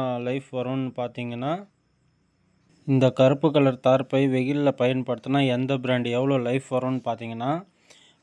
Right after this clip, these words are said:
பேரட் பார்த்தீங்கன்னா லோ குவாலிட்டி. வெயில்ல பார்த்தீங்கன்னா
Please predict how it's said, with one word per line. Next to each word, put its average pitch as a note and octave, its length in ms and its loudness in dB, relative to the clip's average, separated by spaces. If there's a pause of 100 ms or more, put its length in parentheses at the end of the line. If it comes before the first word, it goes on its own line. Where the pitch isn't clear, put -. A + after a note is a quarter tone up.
பேரட் C#3 380 0
பார்த்தீங்கன்னா C3 540 -2
லோ C3 240 4
குவாலிட்டி. C3 420 -2 (480)
வெயில்ல C#3 480 6
பார்த்தீங்கன்னா B2+ 520 2